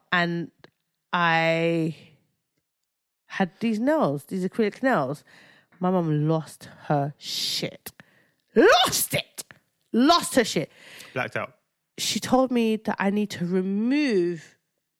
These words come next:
Speaker 1: these freshly put cr-, acrylic nails. They were set.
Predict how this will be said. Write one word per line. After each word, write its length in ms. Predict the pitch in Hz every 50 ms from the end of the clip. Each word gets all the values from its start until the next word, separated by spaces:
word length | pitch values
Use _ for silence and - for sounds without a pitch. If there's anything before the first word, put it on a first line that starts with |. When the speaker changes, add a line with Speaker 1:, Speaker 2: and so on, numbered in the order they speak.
| _ _ _ _ 175
Speaker 1:
these 200 | - 269 233 -
freshly 720 | - - - - - 370 403 440 - - - 403 403 392 349
put 400 | - - - - 294 269 - -
cr-, 120 | - - -
acrylic 300 | 254 - - 294 269 240
nails. 140 | 202 180 - - - - - -
They 100 | - 262
were 140 | 262 277 262
set. 340 | - - - 294 196 -